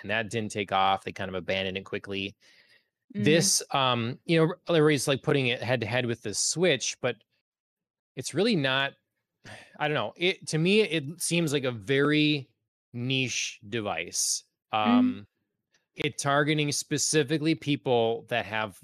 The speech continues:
Speaker 1: giant Steam libraries.
Speaker 2: Mm-hmm.
Speaker 1: You know, if you have a giant Steam library that you've been, that's been essentially your platform that you've chosen over the last fifteen years or whatever, you know, um,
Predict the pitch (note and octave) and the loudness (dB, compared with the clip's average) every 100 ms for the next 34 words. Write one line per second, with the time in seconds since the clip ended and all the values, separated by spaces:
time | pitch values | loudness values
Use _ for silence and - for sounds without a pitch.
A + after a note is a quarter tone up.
0 | - - A#2 A2+ A2+ A2+ - - A#2+ A2 | -10 -4 -2 0 -2 -6 -12 -8 -6 -6
1 | G#2 F#2+ F#2 F2 - - G2+ - - _ | -6 -6 -6 -8 -10 -10 -10 -8 -8 _
2 | _ G3 G#3+ A3 C#4+ G#2+ G#2 F#2+ - B2+ | _ -2 2 2 0 -2 -4 -4 -2 0
3 | C3 B2+ C#3+ E3 B2+ C3 B2 C3 C3+ - | 2 2 0 0 -2 0 0 -2 -4 -4
4 | B2+ C3+ C3 B2 C#3+ A#2+ G#2 G#2 G2+ A2 | -2 0 0 0 0 0 0 0 0 -2
5 | A2 G#2+ - A#2 A2+ A2 A2 A#2 G#2+ A2+ | -2 -4 -2 -2 -2 -2 -6 -6 -4 -4
6 | - B2 B2+ A#2 C3 - C#3+ C3+ B2 G#2 | -2 -4 -4 -6 -4 -2 0 0 -2 0
7 | G2+ - A2+ A#2 - F#2 E2 G2 G#2 _ | -2 -2 -2 -2 -8 -10 -10 -10 -16 _
8 | _ _ - A2 G2+ F#2+ A#2+ A2+ A#2 G#2+ | _ _ -8 -6 -6 -4 0 2 0 -2
9 | G2 A2 G2 G2 F#2+ G2 G2 F#2+ - - | -6 -8 -8 -6 -2 0 0 -2 -8 -14
10 | _ _ _ _ - A#2+ - - A2+ G#2 | _ _ _ _ -2 -2 0 -2 0 0
11 | G#2 A#2+ G#2+ F#2+ F#2+ F2 G#2+ A#2+ G2 F#2+ | 2 2 2 2 -2 -2 0 0 0 -2
12 | G2 G2 F#2+ G2 G2+ _ _ _ - G#2 | -2 -4 -4 -6 -8 _ _ _ -2 0
13 | G2 G2 G2 G2 G2 | 2 2 0 -6 -12